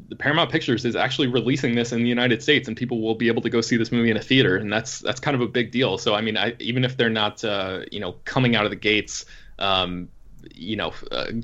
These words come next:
<laughs> guns blazing to defend the movie, I think just the fact that they decided to release it says a lot about, uh, about what they care about as a studio right now.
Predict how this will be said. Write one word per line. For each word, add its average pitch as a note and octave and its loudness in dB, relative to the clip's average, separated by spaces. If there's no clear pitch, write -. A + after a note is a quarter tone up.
<laughs> D3 2
guns C3+ 6
blazing A2+ 2
to C#3 -2
defend A#2+ 0
the A#2+ -2
movie, A2+ 2
I G#2 2
think C3 0
just C3 -6
the - -2
fact - -2
that A#2 -2
they G#2+ 2
decided G#2+ -2
to A2+ -10
release F#2+ -6
it F#2 -2
says F#2+ -2
a F#2+ 0
lot F#2+ 2
about, E2+ -2
uh, F2+ 0
about G#2+ 2
what A2 -2
they A2+ 4
care A2 0
about E2+ -2
as G#2 -4
a G2 -8
studio F2+ -6
right G#2 -4
now. F#2+ -6